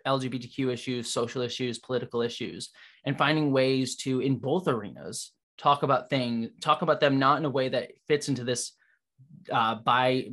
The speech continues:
you know, you know, this, um, diametric, antagonistic way, but just talk about them in ways that's like, we can talk about the good and the bad in equal measure because we learn from both the good and the bad. It's why I love Trek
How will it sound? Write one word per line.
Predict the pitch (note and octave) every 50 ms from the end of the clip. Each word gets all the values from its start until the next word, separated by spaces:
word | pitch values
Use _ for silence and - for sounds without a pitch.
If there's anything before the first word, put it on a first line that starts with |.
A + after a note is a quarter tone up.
| B2 - - -
you | C3+ C3+
know, | A#2+ A2+ A2+ A2+ A#2 _ -
you | - C3+ B2
know, | A#2+ A2+ A2
this, | A2+ A2+ - -
um, | A2+ G#2+ G#2 G#2 G#2+ G#2+ G#2+ - -
diametric, | B2+ B2 B2 A#2+ B2 B2+ B2 - - C3+ B2 -
antagonistic | C3 B2+ C#3 - B2 A#2+ A#2 A#2+ A#2 A#2 A#2 - - B2 A2+ -
way, | F3 G3+ A3+ F3+ C3+ B2+ A#2+ A#2 B2 A#2+ _ _ _ _ _ _ _ -
but | D3 C#3+
just | C#3+ D3 C3 - -
talk | D3 C3+ C3 C3 -
about | C#3 B2 B2 A#2+ -
them | C3 B2+ B2+
in | G#2+ B2+ C3+
ways | A#2+ A2+ A#2+ A#2 A#2
that's | A#2 - -
like, | B2 A#2+ A#2+ - _ _ _ _ -
we | F3
can | G3 F#3
talk | F#3+ - G3+ G3 G3 G3+
about | E3 E3 D#3+
the | - C3
good | - C#3+ C#3+ C#3+
and | C3+ C3+ B2+
the | A2+
bad | A2 A#2 A#2 A#2+ A#2+ A2+
in | A#2 A2
equal | A2 A#2 - - A2
measure | A2 B2+ C3+ C3 - G2+ F2 - -
because | A#2+ - G#2+ A2 A2+ A2
we | A#2 A#2+ A2+
learn | B2 D#3+ F#3 F#3 F3+ E3+ D#3
from | - - D#3+ C#3+ C#3+ C#3
both | A#2+ B2 A#2 A#2 A#2 - - -
the | - B2+
good | B2 A#2+ A2 A2+ -
and | - B2 B2
the | A2+ G2+
bad. | - A2+ A2 F2 D2 - - _ _ - _ _ _
It's | - -
why | D3 D3+ D3+ D3
I | C#3+
love | C3+ C#3 B2 -
Trek | - - B2 A#2 A2+